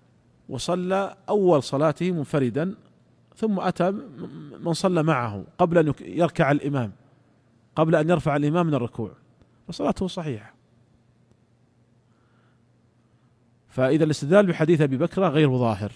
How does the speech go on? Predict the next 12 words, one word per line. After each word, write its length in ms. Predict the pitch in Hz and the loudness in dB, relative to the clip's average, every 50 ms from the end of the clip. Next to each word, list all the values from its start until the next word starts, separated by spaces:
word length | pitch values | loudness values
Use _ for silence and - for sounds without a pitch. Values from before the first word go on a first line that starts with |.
| - - - | -14 -16 -12
وعلى 240 | - - 147 160 147 | -4 0 2 2 2
ذلك 320 | 131 127 147 156 160 143 | 4 2 2 2 2 0
فالقول 1600 | - - 131 131 123 120 - - - _ _ _ _ _ _ _ _ _ _ _ _ _ - - - - - - - 135 139 127 | -2 -2 -2 -2 -2 -4 -6 -12 -20 _ _ _ _ _ _ _ _ _ _ _ _ _ -20 -20 -20 -20 -12 -2 2 4 4 4
الراجح 480 | 120 104 127 147 147 139 113 123 - 127 | 4 4 4 4 4 4 4 0 -2 0
هو 120 | 117 117 | 0 0
القول 280 | 110 - - 139 127 117 | 0 2 2 2 4 4
الأول، 400 | 110 - 135 147 160 185 202 190 | 2 2 4 6 6 6 6 6
وهو 260 | 160 131 120 120 127 | 4 4 2 2 0
أنه 220 | 135 131 120 117 | 0 0 2 2
لا 100 | 123 135 | 2 2
تصح 320 | 127 - 113 - 127 - - | 0 -2 -4 -6 -6 -6 -6
صلاة 260 | - - 120 123 | -4 -2 0 0